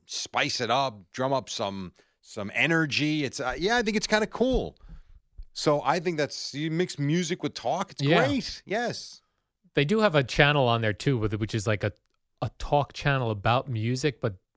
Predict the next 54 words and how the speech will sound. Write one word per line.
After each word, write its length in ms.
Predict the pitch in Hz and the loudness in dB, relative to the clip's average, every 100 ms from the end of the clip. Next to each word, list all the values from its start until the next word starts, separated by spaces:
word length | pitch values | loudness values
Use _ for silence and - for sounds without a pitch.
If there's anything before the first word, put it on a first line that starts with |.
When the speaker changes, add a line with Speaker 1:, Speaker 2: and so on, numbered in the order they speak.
| _ | _
Speaker 2:
I 180 | 127 135 | -10 -6
don't, 220 | 147 139 - | -6 -6 -2
I 60 | |
Speaker 1:
That 60 | 127 | 0
Speaker 2:
don't, 40 | 113 | 2
Speaker 1:
doesn't 200 | 113 208 | 0 -2
work 160 | - | -4
for 160 | - - | -8 -12
it. 80 | - | -6
Speaker 2:
uh, 40 | 156 | -2
yeah, 320 | 156 160 160 | 0 2 0
not 240 | 160 170 | 0 0
really 180 | 160 131 | 2 2
working 300 | 131 135 117 | 2 0 0
for 40 | 117 | 2
it, 20 | |
Speaker 1:
So 80 | 160 | 6
Speaker 2:
'cause 100 | 190 | 8
Speaker 1:
I 40 | |
Speaker 2:
you 40 | |
never 120 | 190 208 | 8 6
Speaker 1:
heard 100 | 196 | 4
Speaker 2:
know 80 | |
what 160 | 180 175 | 4 2
you're 100 | 151 | 2
gonna 160 | 143 135 | 2 0
get 300 | 113 135 117 | 2 0 0
when 100 | 107 | -6
you 120 | 101 | -6
click 280 | - 120 113 | -8 -4 -2
over 260 | 110 98 | -2 -4
there. 140 | 90 87 | -10 -4
Speaker 1:
I 80 | 120 | -2
had 120 | 139 | 0
Howard 360 | 120 127 131 117 | 0 0 2 0
Stern 320 | - 117 107 | -4 -4 -4
this 180 | 90 - | -4 -10
morning. 320 | 87 62 65 | -12 -14 -8
He 100 | 95 | -2
was 120 | 131 | 0
on 120 | 185 98 | 2 0
Speaker 2:
Ooh. 20 | |
Speaker 1:
Good 100 | 104 | -2
Morning 240 | 104 95 | -2 -4
America. 420 | 92 87 78 71 - | -4 -4 -4 -6 -4
Speaker 2:
Is 100 | 117 | 0
that 120 | 165 | 2
right? 300 | 156 180 233 | 2 0 -2
Speaker 1:
They 60 | 101 | -6
had 100 | 85 | -8
the 60 | |
pre-taped, 800 | - - 127 113 - 107 90 - | -10 -10 -8 -8 -6 -6 -6 -8
uh, 360 | 95 80 78 69 - | -8 -6 -6 -8 -10
interview 520 | 98 92 76 80 71 | -6 -6 -8 -12 -14